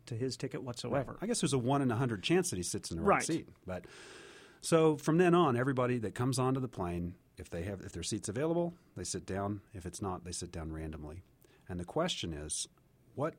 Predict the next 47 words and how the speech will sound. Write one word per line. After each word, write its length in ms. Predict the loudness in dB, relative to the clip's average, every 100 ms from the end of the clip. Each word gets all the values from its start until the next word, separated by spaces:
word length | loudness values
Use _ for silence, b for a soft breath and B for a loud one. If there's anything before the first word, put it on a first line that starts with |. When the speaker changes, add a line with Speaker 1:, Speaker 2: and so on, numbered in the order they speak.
| -8
Speaker 2:
is 140 | -6
the 60 | -6
probability 600 | -4 -4 -2 -2 -2 -4
that 140 | -6 -8
the 100 | -10
last 500 | -4 -2 -2 -4 -4
person 320 | -6 -4 -4
on 120 | -4
the 60 | -6
plane 480 | -6 -4 -4 -8 -12 -14
gets 320 | -8 -6 -8
his 160 | -8 -8
or 60 | -8
her 280 | -8 -8 -10 -18 -10
own 320 | -6 -4 -6 -8
correct 320 | -10 -10 -10
seat? 340 | -10 -10 -14 -20 b b
Speaker 1:
And 80 | -4
over 100 | -4
the 60 | -4
past 220 | -6 -4
few 80 | -4
weeks, 160 | -2
I've 80 | -2
been 80 | 0
thinking 160 | 2 2
about 140 | 2
this, 160 | 2 0
and 60 | -2
I 20 |
think 140 | -2
that 280 | -2 -2 -2
the 140 | 0
odds 180 | 2 2
would 100 | 0
be 80 | 0
pretty 240 | 0 -2 -2
good 340 | -2 -4 -8 -18 _
that 80 | -2
you'd 200 | -2 2
get 220 | 0 0
your 140 | -4 -4
seat. 340 | -6 -10 -12 -4
Speaker 2:
Well, 260 | -4 -4 -12 -20 -6
yeah. 260 | -2 -2 -2 -8 _
I 40 | 0
mean, 220 | 2 2